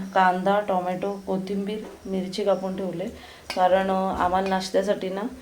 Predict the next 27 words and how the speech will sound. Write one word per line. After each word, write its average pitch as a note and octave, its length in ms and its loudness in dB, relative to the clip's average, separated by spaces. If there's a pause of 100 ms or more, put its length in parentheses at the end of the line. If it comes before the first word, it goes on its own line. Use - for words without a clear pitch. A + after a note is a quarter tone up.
(300)
लगेच F#3+ 380 2
आंबाडी G3 380 4
सुकट - 220 2
बनवणार F3 520 0
आहे E3+ 100 -4
मी. F3+ 120 -4
आता F3+ 160 -2
ही F#3 120 -2
निवडून F#3+ 440 -2
घेते, G3+ 280 0
म्हणजे F3 220 -4
वरच्या, F3+ 460 4 (560)
अ, E3+ 220 -2
वरचा F#3 340 6
डोका F#3+ 360 2
आणि F#3+ 360 0 (120)
मागची F#3 380 -6
शेपटी F#3 380 -6
काढून F#3+ 360 0
नंतर, F#3 300 -2 (560)
अ, F3 220 2
धुवून F#3+ 400 4
वगैरे F#3+ 720 0 (240)
भिजत F#3+ 320 0
घालून F#3+ 380 2
ठेवणार F3 400 0
आहे. F3 240 -2